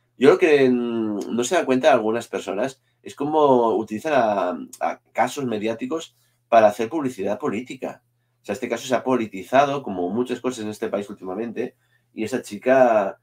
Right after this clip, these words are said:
eh, a ver, yo lo siento, pero está siendo utilizada, ¿no? Es como, eh, no, no quiero hablar de política, pero es que yo quedo asustado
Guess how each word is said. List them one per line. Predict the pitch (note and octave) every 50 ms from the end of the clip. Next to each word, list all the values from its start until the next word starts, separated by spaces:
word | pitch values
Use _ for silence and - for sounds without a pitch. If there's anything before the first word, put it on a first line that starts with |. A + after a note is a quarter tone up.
| _ _ _ _
eh, | - F#2+ G2 F#2+ F2+ F2+ F2 F2 D#2+ D#2 D2+ C2 B1+ - - _ _ _ _ _ _ _
a | - E2 D#2
ver, | E2 F#2+ G#2+ - _ _ _ _ _ _ _ _ _ _ _ _ _ _ _ _ _ _ _ _ _ _ _
yo | - G2 G2 G2 G2 G2+ G2+ G#2 G2+ G2
lo | F#2+ G2+ F#2+ F2+
siento, | - G2 G2 G#2 B2+ A#2
pero | G#2+ G2+ F#2+ F#2 F2 E2 E2+ C#2+ - - - - - - -
está | - E2+ - G2
siendo | - A#2 A2+
utilizada, | G#2+ F#2+ F#2 F2+ F2+ - G2 A2 G#2+ F2
¿no? | E2 G2 G#2 - _ _ _ _ _ _ _ _ _ _ _ _ _ _ _ _ _ _ _ _ _ _ _ _ _ _ _ _ _ _ _ _ _ _ _ _ _ -
Es | B2+ -
como, | - E3+ E3+ D#3+ D3 C3+ B2 A#2+
eh, | A2+ A2 F#2+ F2 F#2
no, | A#2 B2+ C#3 C#3
no | B2+ C#3 C#3+ C3+
quiero | D#3 D#3
hablar | D3+ D3+ D3
de | C#3+
política, | C3 B2+ C#3 C3 B2+ D3 D3 B2
pero | A2 A2 G#2 G2+ G2 F#2+
es | F#2 -
que | - C3 B2+ A#2+ A#2 A2 F#2+ E2+ F#2
yo | G#2+ G#2+ G2+
quedo | - A#2+ B2
asustado | B2+ B2+ B2 - - A#2 G#2+ A2 B2+ C#3+ C#3+